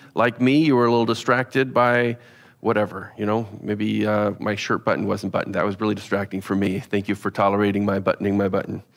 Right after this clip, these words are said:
Um, so, all right, take a minute or two and, uh, talk with someone near you and just share,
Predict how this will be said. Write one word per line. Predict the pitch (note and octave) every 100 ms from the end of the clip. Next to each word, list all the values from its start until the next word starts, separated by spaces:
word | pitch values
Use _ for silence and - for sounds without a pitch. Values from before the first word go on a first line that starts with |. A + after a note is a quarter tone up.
| - - - - - -
Um, | - C#3 C3 A2 G2+ F#2+ _ _ -
so, | - F3+ E3
all | A#2+
right, | D#3 A2+
take | - E3+ F3 -
a |
minute | D#3 E3+ F#3+
or | D3
two | D3 G#3 A3+ B3+
and, | - C3+ C3 C3 B2+
uh, | A#2+ A#2+
talk | A#2+ C#3+ C#3+
with |
someone | - D3 C3+ C3
near | C#3
you | C3+ C3 C3+ C3+ C3 -
and | G#2+ G#2+
just | A2 G#2+
share, | - C#3 C3+ C3